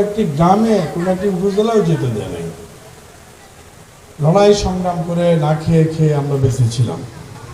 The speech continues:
সেই জন্য আপনাদের এই সকল মাহফিলে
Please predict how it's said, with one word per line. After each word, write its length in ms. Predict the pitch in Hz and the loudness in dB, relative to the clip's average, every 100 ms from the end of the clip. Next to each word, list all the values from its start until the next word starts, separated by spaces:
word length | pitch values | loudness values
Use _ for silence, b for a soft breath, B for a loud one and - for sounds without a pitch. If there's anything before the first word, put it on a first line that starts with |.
| - - 831 - - - - - - - - - - - - | -20 -18 -20 -20 -20 -20 -20 -20 -20 -20 -20 -20 -20 -20 -8
সেই 160 | - 202 | 4 6
জন্য 200 | 208 214 214 214 208 180 | 8 6 4 4 4 2
আপনাদের 360 | 175 185 196 202 | 2 4 2 0
এই 60 | 170 | 0
সকল 200 | 196 185 175 | -4 -2 0
মাহফিলে 500 | 165 185 214 196 156 | 0 0 0 2 2